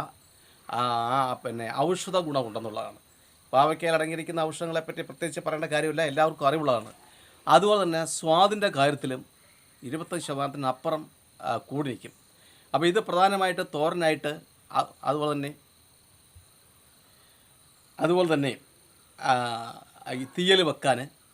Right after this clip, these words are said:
ആ, മെഴുക്ക് പുരട്ടി വെക്കാനും ഒക്കെ ഉപയോഗിക്കാം. അപ്പം, ആ, ഇത്, ആ, നമ്മുടെ വീട്ടിൽ നട്ടു വളർത്താൻ ഒരു പ്രയാസവുമില്ല. പ്രിയ സുഹൃത്തുക്കളെ,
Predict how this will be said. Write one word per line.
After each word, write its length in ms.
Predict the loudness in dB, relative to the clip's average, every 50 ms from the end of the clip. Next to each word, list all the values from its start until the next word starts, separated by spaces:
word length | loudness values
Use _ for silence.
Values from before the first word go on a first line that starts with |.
| _ _ 0
ആ, 60 | 2 2
മെഴുക്ക് 220 | 2 2 -2 -2 -4 -4
പുരട്ടി 180 | -2 -2 -2 -2
വെക്കാനും 340 | -4 -2 0 -2 -2 -2 -2 -10 -12
ഒക്കെ 140 | -10 -8 -8 -8
ഉപയോഗിക്കാം. 400 | -6 -6 -8 -8 -8 -14 -18 -20 _ _ _ _ _ _ -20 _ _ _ _ _ 2 4
അപ്പം, 180 | 4 4 4 0 -2 -6 -10 _ _ -10 -2 2 6
ആ, 40 | 6 6 6 4
ഇത്, 140 | 2 0 0 0 0 -4 -10 _ _ _ _ -8 0 2
ആ, 20 | 4 4 4 4 2
നമ്മുടെ 220 | 0 2 2 0 2 2
വീട്ടിൽ 260 | 0 -2 -2 -2 0 0 2 0 0 -2
നട്ടു 140 | -4 -4 -2 0
വളർത്താൻ 300 | 0 0 2 0 0 0 -2 -8 -14 _ _ -2 0
ഒരു 120 | 2 2 2 0 0
പ്രയാസവുമില്ല. 500 | 0 4 8 8 8 6 4 -6 -6 -6 -10 -14 _ -2
പ്രിയ 140 | 4 4 4 4 4
സുഹൃത്തുക്കളെ, 400 | 0 -8 -8 -6 -4 -4 -4 -4